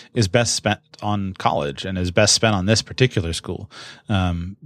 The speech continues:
what's the opportunity cost for the student going to this school? Uh, are you rearranging things when in reality it might be better off to just give the student ten grand and say, "Here, you should invest this in yourself some way, and if you want to use it for college, <laughs> do it or,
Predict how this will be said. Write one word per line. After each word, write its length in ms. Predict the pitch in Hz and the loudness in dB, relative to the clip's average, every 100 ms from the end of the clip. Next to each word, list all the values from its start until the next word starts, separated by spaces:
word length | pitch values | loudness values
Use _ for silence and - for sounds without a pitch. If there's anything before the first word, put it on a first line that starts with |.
| 120 131 - _ 170 _ 156 - - - _ _ | -18 -18 -20 _ _ _ -20 -20 -20 -20 _ _
what's 240 | 117 120 - | 2 2 6
the 120 | 123 | 4
opportunity 460 | 113 113 123 113 110 | 4 2 0 2 4
cost 280 | 117 110 | 4 4
for 60 | - | 0
the 80 | 110 | -4
student 380 | - 135 113 - | -2 -2 -4 -4
going 180 | 98 | -2
to 80 | 90 | -2
this 120 | 87 | -2
school? 420 | - - 73 73 - | -4 -6 -10 -10 -14
Uh, 280 | 95 82 80 | -10 -8 -6
are 100 | 98 | -2
you 240 | 101 92 - | 0 0 -2
rearranging 580 | 117 120 110 117 113 107 | 4 6 8 6 4 2
things 300 | 107 104 98 | 0 0 0
when 100 | 107 | -2
in 120 | 98 | -2
reality 520 | 95 95 107 110 104 | 2 4 6 4 4
it 80 | 95 - - - | 0 -4 -14 0
might 180 | 120 101 | 0 2
be 80 | |
better 320 | 104 107 107 101 | 2 4 4 4
off 200 | 104 - | 2 -2
to 80 | |
just 300 | 95 - 104 | -10 -8 -6
give 180 | - 113 | 0 0
the 60 | 101 | 0
student 320 | - 110 104 | 0 -2 0
ten 200 | 113 107 | -2 -2
grand 420 | 98 110 92 82 - - - - | 2 2 2 -2 -10 -18 -12 -4
and 140 | 101 | -2
say, 200 | - 101 | 4 4
"Here, 500 | 90 117 104 92 92 | 4 4 4 2 -2
you 160 | - 110 | -2 0
should 220 | 95 104 | 2 4
invest 400 | 98 92 101 101 | 4 4 4 4
this 180 | 107 95 | 0 -2
in 100 | 101 | -2
yourself 360 | 95 - 104 98 | -2 0 0 2
some 220 | 113 104 | 0 2
way, 160 | 101 | 2
and 100 | 98 | 2
if 80 | 90 | 0
you 80 | 95 | 0
want 160 | 98 104 | 2 4
to 60 | |
use 160 | 92 87 | 2 0
it 80 | 87 | -4
for 120 | 95 | -8
college, 380 | - 95 92 87 | 0 0 0 -2
<laughs> 100 | 87 | 4
do 80 | 123 | 4
it 80 | |
or, 80 | 92 | 4